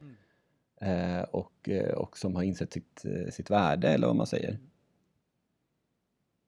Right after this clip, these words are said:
Speaker 1: Och så får man den responsen. "Vänd tillbaka, underkasta dig." Men anledningen kommer ju sen. Han säger det. "Jag ska göra dina ättlingar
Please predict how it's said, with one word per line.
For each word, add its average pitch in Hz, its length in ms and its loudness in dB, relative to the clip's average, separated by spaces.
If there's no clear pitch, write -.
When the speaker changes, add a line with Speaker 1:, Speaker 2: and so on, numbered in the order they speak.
Speaker 1:
Och 127 80 -18
så 127 80 -18
får 147 160 -16
man 123 140 -18
den 131 220 -18
responsen. 113 680 -20
"Vänd 131 200 -16
tillbaka, 113 420 -20
underkasta 113 640 -20
dig." 123 160 -20
Men 147 280 -14
anledningen 139 560 -14
kommer 151 320 -16
ju 101 80 -18
sen. 110 280 -18
Han 123 120 -18
säger 143 260 -16
det. 113 160 -18
"Jag 156 280 -12
ska - 160 -18
göra 113 240 -14
dina 110 260 -18
ättlingar 110 480 -20